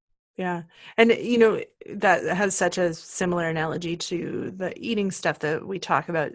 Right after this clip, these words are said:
Same thing. Like, if you say, "I can't eat that," your brain has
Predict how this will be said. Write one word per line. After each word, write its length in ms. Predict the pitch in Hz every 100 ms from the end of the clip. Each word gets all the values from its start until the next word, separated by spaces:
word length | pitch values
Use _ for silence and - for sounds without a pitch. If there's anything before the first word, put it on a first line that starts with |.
| -
Same 220 | - 220
thing. 260 | 180 208 -
Like, 180 | 190
if 80 | 180
you 80 | 185
say, 240 | 180 180 -
"I 120 | 165
can't 320 | - 190 170
eat 200 | 175 -
that," 380 | 135 180 277 - _ _ _ _ _ _ -
your 200 | 196 185
brain 400 | 180 175 185 175
has 520 | 170 180 165 160 -